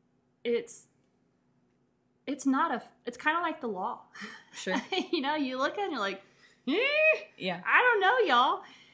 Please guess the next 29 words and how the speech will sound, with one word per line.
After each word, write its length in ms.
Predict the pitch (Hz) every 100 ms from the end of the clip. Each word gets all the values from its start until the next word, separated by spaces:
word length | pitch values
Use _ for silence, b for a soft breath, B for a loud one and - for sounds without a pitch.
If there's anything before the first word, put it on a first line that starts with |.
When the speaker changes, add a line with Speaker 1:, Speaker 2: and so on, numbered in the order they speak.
| B
Speaker 1:
We 100 | 262
have 440 | 247 226 214 208 208 _ _ _
trials 720 | - 302 302 294 294 277 277 208
and 120 | 190
tribulations 1000 | 196 180 190 208 277 285 254 277 254 233
and 80 | 208
all, 300 | 214 214 -
like, 160 | 196 190
we 80 | 185
have 240 | 170 175
to 140 | - 160
endure. 640 | 196 190 262 262 254 247
Speaker 2:
Mm-hmm. 300 | 185 170 202 240 _ _ _
Speaker 1:
Faith 400 | _ 269 330 359
is 140 | 320 269
not 340 | 262 294 -
fancy. 540 | - 269 415 - - - _ _ _ _ _ _ _ -
It's 200 | 262 262
not 280 | 269 311 311
something 560 | - 277 254 254 247 233
that 300 | 220 226 240
we 100 | 233
can 260 | - 233
just 300 | 220 214 -
parade 400 | - 214 220 240
around. 380 | 220 202 262 233
It's 140 | 208 -
something 380 | 254 254 262 220
that 220 | 196